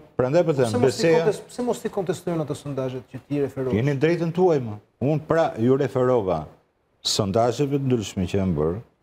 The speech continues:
Speaker 1: realisht shoh, shikojnë rezultate të zymta, sidomos për kandidatët.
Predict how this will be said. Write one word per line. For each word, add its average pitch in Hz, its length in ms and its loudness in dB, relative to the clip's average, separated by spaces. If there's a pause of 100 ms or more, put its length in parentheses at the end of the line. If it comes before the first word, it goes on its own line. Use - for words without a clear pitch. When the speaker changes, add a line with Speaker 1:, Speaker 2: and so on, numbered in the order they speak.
(140)
Speaker 1:
realisht 113 480 0
shoh, 117 340 0 (280)
shikojnë 113 720 -2
rezultate 113 640 0
të 104 100 -6
zymta, 82 460 -2
sidomos 123 500 -2
për 135 140 -2
kandidatët. 101 640 0